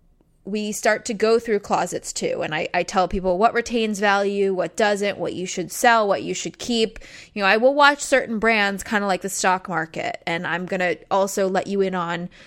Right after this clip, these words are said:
what brands are currently having the highest value, what are some are phasing out. But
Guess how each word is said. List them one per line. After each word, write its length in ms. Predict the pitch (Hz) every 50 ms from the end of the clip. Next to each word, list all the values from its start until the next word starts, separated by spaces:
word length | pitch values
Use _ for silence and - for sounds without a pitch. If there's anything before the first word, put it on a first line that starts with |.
| - _ -
what 220 | 196 190 190 -
brands 460 | - 202 190 190 180 185 185 185 175
are 80 | 165 160
currently 480 | - - 269 285 285 277 226 254 254
having 300 | 254 247 247 233 233 226
the 80 | 226 226
highest 400 | 214 226 214 208 208 208 202 -
value, 840 | 220 208 196 196 196 190 202 202 196 190 190 185 185 185 180 185 185 - - - - - _ _
what 260 | 190 185 202 202 196
are 60 | 214
some 220 | 208 - 220 202 196
are 80 | 190
phasing 500 | 190 - 208 190 185 190 196 196 190 190
out. 400 | 180 170 165 175 175 170 170 - - - - - - - _ _ _ -
But 340 | 208 185 185 - - -